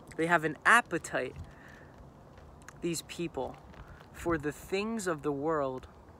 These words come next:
Paul says in Philippians to look out in chapter three for enemies of the cross. And it describes the enemies as people, and it says their God is their belly.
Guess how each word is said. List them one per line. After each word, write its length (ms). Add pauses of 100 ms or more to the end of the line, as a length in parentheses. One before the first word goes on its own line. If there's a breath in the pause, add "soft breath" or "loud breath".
(600 loud breath)
Paul 240
says 320
in 80
Philippians 640
to 160
look 400
out 340
in 120
chapter 400
three 280
for 280 (100)
enemies 480
of 160
the 60
cross. 640 (320 loud breath)
And 120
it 120
describes 640
the 180
enemies 480
as 220
people, 500 (280 loud breath)
and 80
it 100
says 340
their 220
God 720
is 500
their 440
belly. 560